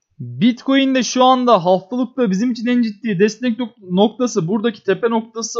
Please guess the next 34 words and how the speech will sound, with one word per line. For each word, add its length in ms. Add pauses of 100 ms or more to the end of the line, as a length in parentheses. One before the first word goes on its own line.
(120)
olan 460
elli 380
iki 280
bin 360
küsür 360
dolarlar 400
arkadaşlar. 600 (340)
Ee, 260
ben 160
şahsen 460
buranın 260
gelme 340
ihtimalini 520
biraz 280
düşük 300
buluyorum 340
şu 140
an 140
için. 380 (180)
Ee, 280
dört 200
saatlik 520
bazda 300
da 60
en 160
ciddi 300
destek 340
noktası 580
burada 420
kırmızı 520
mumların 560
olduğu 520
nokta 300
olan 260